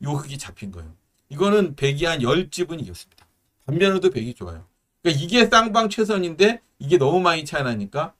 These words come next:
장외지 구단이 여기서 돌을 거둔 겁니다. 이 좌변에서의 복잡한 수상제는 절묘한데, 야, 미위팀 구단이 전에 신진서 구단이 얘기했죠. 어우, 속기로 그냥 순식간에 복잡한 수상전의 술기를 하는 데는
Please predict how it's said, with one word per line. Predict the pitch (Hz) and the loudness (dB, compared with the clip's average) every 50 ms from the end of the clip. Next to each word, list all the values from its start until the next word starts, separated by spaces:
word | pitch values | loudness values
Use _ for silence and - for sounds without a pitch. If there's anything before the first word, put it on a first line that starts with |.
| _ _ | _ _
장외지 | - - 117 123 131 127 120 107 120 117 | -10 -6 -4 -2 -2 -2 -2 -2 -4 -6
구단이 | 98 104 95 104 104 120 | -6 -8 -10 -10 -8 -8
여기서 | 107 92 90 98 98 | -8 -10 -12 -14 -12
돌을 | - 123 117 113 110 | -8 -6 -6 -6 -6
거둔 | 95 95 90 90 90 85 | -8 -10 -14 -14 -16 -16
겁니다. | 82 80 80 82 - _ _ _ _ - - - - - - _ _ | -16 -18 -18 -20 -20 _ _ _ _ -20 -20 -20 -20 -20 -20 _ _
이 | - 147 202 240 196 | -8 -6 -4 -4 -6
좌변에서의 | - - - - 101 123 151 220 254 254 240 233 214 214 208 202 | -6 -10 -6 -4 -2 2 6 6 6 6 6 4 6 6 6 6
복잡한 | - - - _ - 240 240 233 - - 208 202 | 4 -2 -10 _ 2 2 2 2 2 0 0 0
수상제는 | 196 - - - 226 214 196 180 170 170 175 220 240 214 113 95 - _ _ _ _ - - - _ - | 0 -2 -2 -2 -2 0 0 0 -2 -2 -2 -2 -4 -4 -6 -8 -12 _ _ _ _ -20 -20 -20 _ -10
절묘한데, | - 135 147 180 202 233 247 226 202 165 156 208 214 151 113 101 | -2 0 2 2 4 4 2 2 2 2 2 0 0 0 -2 -6
야, | - - _ _ | -10 -14 _ _
미위팀 | - 135 196 220 240 196 - 233 214 | -6 -4 -4 -4 -4 -4 -6 -6 -6
구단이 | 185 196 175 165 160 165 180 185 160 101 - - _ - - _ _ | -4 -2 0 0 0 0 0 -2 -2 -4 -6 -10 _ -20 -20 _ _
전에 | - 143 151 170 | -6 -4 -2 -2
신진서 | 165 - - 233 214 220 233 214 208 190 | -4 -4 -4 -4 -4 -2 0 2 2 2
구단이 | 170 160 160 151 131 | 2 0 -4 -6 -6
얘기했죠. | 113 95 98 95 - - 87 - - | -6 -6 -8 -12 -14 -16 -18 -10 -2
어우, | - 143 175 175 - - - _ _ _ _ _ _ _ _ - | 2 4 6 6 4 2 -4 _ _ _ _ _ _ _ _ -14
속기로 | - - 240 - _ - - 262 247 - 247 269 277 202 | -10 -8 -10 -10 _ -8 -4 -2 0 0 0 -2 -2 -2
그냥 | 135 139 175 190 180 - _ - - _ | -2 -2 -2 -4 -4 -6 _ -20 -20 _
순식간에 | - - - 190 202 208 262 233 _ - - 220 208 208 208 208 202 - | -4 0 4 4 4 4 2 -4 _ -2 2 2 4 4 4 2 0 -2
복잡한 | - 143 - - - 233 226 220 - - 208 196 190 | -8 -14 -10 -4 0 0 0 0 0 -2 -2 -2 -2
수상전의 | 190 - 220 220 214 196 180 185 175 170 | -2 -2 -2 -2 -2 0 -2 -2 -2 -4
술기를 | - - 151 156 147 143 - 165 151 156 147 | -6 -8 -12 -14 -12 -8 -6 -4 -4 -2 -2
하는 | 135 131 131 127 | -2 -2 -4 -4
데는 | 117 117 120 202 226 214 160 | -4 -4 -2 -2 -4 -4 -6